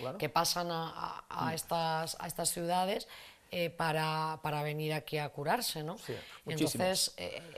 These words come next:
Speaker 1: Además, si te das una vuelta por la planta, verás que la mayoría <laughs> son todos niños de Marruecos,
Speaker 2: Ujú.
Speaker 1: de Melilla, de Ceuta.
Speaker 2: Sí, sí,
Speaker 1: Creo
Speaker 2: bueno,
Speaker 1: que más,
Speaker 2: incluso
Speaker 1: creo
Speaker 2: hay
Speaker 1: que más que de
Speaker 2: médicos
Speaker 1: aquí.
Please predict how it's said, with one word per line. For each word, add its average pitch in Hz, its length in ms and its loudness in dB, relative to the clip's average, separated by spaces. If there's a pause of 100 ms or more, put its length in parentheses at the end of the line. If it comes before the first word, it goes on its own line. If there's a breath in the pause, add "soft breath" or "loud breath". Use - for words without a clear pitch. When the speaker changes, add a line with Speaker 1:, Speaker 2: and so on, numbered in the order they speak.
(180)
Speaker 1:
Además, 147 260 8
si 156 80 6
te 143 120 4
das 147 100 10
una 151 140 6
vuelta 147 280 10
por 151 80 8
la 147 120 12
planta, 151 320 8
verás 139 240 10
que 139 260 4
la 131 140 6
mayoría 151 540 2
<laughs> - 0 -
son 156 420 4
todos 147 300 4
niños 147 360 -2
de 131 400 0
Marruecos, 147 540 2
Speaker 2:
Ujú. 147 60 4
Speaker 1:
de 135 60 2
Melilla, 139 500 2
de 135 100 0
Ceuta. 143 320 2
Speaker 2:
Sí, - 240 -2
sí, 262 60 8
Speaker 1:
Creo 170 120 12
Speaker 2:
bueno, 160 60 10
Speaker 1:
que 185 80 12
más, 190 140 12
Speaker 2:
incluso 240 220 8
Speaker 1:
creo 202 140 12
Speaker 2:
hay 214 60 12
Speaker 1:
que 208 100 12
más 208 180 12
que 226 120 12
de 196 40 12
Speaker 2:
médicos 175 140 12 (140)
Speaker 1:
aquí. - 80 -4